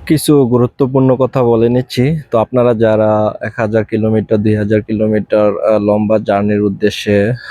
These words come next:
রওনা হবেন, অবশ্যই সাথে করে, আহ, এক, এক, একটা কন্টেইনার নিয়ে নিবেন, যাতে যদি রাস্তার মধ্যে তেল শেষ হয়ে যায়, যাতে করে তেল রিফিলিং করতে পারেন।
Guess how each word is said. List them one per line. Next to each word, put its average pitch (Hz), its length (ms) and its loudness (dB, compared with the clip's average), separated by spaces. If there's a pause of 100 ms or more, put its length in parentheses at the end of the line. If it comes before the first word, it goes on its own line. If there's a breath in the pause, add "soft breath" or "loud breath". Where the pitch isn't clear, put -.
(120)
রওনা 107 320 2
হবেন, 110 380 -2
অবশ্যই 107 600 0
সাথে 101 360 -6
করে, 104 400 2
আহ, - 600 -4
এক, 98 80 -4 (600)
এক, - 180 -4 (180)
একটা - 260 -4
কন্টেইনার 110 480 2
নিয়ে 107 240 4
নিবেন, 110 400 2 (440 loud breath)
যাতে 98 540 0 (100)
যদি 104 200 2
রাস্তার 101 440 -2
মধ্যে 104 420 0 (140)
তেল 110 200 2
শেষ 107 340 -6
হয়ে 117 140 4
যায়, 110 280 -2 (760 loud breath)
যাতে 101 260 -2
করে 101 200 0 (120)
তেল 110 200 2
রিফিলিং 104 520 0
করতে 104 280 -4
পারেন। 104 420 -4